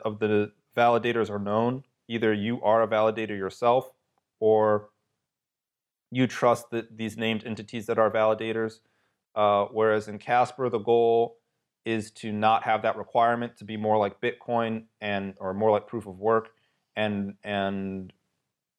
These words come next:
provide, uh, pseudonymous, uh, validation, uh, in, in to-, you know, entirely.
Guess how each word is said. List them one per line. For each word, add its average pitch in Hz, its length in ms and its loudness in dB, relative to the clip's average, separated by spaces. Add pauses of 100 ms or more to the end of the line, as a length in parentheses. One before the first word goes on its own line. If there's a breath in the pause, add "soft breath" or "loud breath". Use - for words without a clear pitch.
(200)
provide, 110 580 2 (120)
uh, 95 440 0
pseudonymous, 110 800 -2 (500)
uh, 95 480 4
validation, 104 920 -2 (320)
uh, 92 360 2 (140)
in, 113 100 -12 (100)
in 104 340 -6
to-, 110 300 0
you 107 80 -6
know, 98 140 -2
entirely. 98 640 0